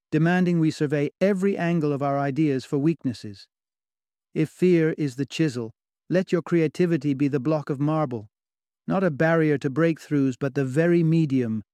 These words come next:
through which they come to life. So ready your mental spaceship and chart a course through the universe of ideas.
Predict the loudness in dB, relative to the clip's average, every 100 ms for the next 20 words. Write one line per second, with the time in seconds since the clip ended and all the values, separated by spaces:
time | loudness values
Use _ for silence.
0 | _ -2 0 0 -2 -4 -4 -2 -4 -2
1 | -4 -6 -4 -2 -4 -8 -16 _ _ _
2 | _ _ _ _ _ 0 2 4 2 2
3 | 2 2 2 2 2 0 0 -4 -4 -2
4 | -2 -2 -6 -4 -6 -4 -2 -2 -2 -6
5 | -2 0 0 -4 -4 0 0 2 2 2
6 | 0 0 -2 -2 -2 0 0 -4 -12 -20